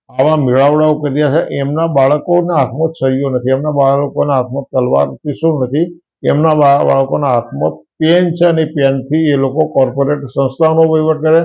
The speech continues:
સંગઠનો વહીવટ કરે છે. તો,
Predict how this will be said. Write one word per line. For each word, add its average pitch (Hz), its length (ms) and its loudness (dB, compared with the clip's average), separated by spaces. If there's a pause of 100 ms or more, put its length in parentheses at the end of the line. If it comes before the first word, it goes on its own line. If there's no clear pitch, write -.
(400)
સંગઠનો 170 580 2
વહીવટ 139 300 2
કરે 135 340 -2
છે. 139 240 -8 (960)
તો, 160 200 4